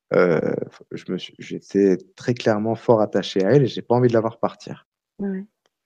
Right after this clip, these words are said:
Speaker 1: Donc là, pour le coup, vraiment, je, j'assume la responsabilité que c'est moi qui m'accrochais à elle et qui la retenais.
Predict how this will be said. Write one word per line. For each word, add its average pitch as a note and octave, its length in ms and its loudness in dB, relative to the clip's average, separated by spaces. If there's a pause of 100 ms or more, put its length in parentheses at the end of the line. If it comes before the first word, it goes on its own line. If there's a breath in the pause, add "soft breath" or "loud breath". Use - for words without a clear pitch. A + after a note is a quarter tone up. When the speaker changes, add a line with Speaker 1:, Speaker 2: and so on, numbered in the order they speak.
(440)
Speaker 1:
Donc G#2 160 -2
là, F3 140 6
pour D3 160 2
le B2 100 8
coup, F3 220 2
vraiment, C#3 440 2
je, G#2+ 220 -4
j'assume A#2 680 0
la A2+ 120 2
responsabilité G#2+ 880 -2
que A#2 140 -2
c'est - 180 -2
moi C#3+ 220 4
qui C3+ 160 -4
m'accrochais G#2 600 -2
à A#2+ 80 6
elle D3+ 100 4
et C#3 40 -2
qui A#2+ 120 -6
la A2+ 100 4
retenais. G#2+ 420 -2